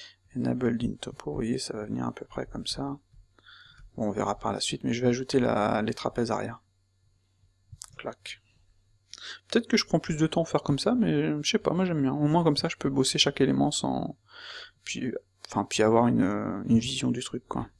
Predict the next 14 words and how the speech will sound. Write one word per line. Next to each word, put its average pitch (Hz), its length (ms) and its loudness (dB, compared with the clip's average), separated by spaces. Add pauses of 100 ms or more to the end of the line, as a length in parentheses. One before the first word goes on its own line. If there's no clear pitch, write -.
(540)
Donc 127 180 -4
on 139 40 8
va 135 60 8
faire 143 240 6
le, 127 580 6 (1080)
la 107 120 2
partie - 340 0
arrière, 190 520 2 (240)
clac. 175 560 0 (1400)
On 147 80 -6
va 127 100 2
l'activer. 147 600 2 (640)
Pouf. - 480 -6
On 180 180 -2